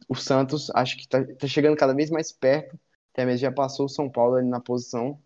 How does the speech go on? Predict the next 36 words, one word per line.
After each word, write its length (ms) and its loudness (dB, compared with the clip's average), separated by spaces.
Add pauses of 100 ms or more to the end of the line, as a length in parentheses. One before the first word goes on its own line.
(200)
no, 240 0
no, 300 -4
no 160 -4
Brasileirão. 500 0 (760)
O 100 6
Sport, 560 4 (140)
que 400 0
não 220 -2
perde, 420 2
já 120 0
tem 200 -6
quatro 400 0
partidas, 680 -4
quatro 340 0
vitórias 460 -4
seguidas, 640 -4 (340)
entrou 480 2
também 400 2
ali 160 4
no 120 0
G 160 0
seis, 500 -2
tá 140 -2
na 240 -2
quinta 260 -6
posição. 540 -2 (640)
E 160 6
é 160 6
isso, 280 2
galera. 280 6
O 40 4
Bahia 500 4
também 400 -8
tá 140 -2
lá 160 -6
embaixo 600 -2